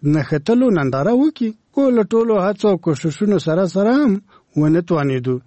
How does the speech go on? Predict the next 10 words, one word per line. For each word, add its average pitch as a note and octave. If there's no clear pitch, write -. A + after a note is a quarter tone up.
چې F3
مچ B3
د C#3
منګسکوش C3+
خواته A3+
ورولو C#3
او G3+
پرې G3+
ویې D3+
نښلوو. B2+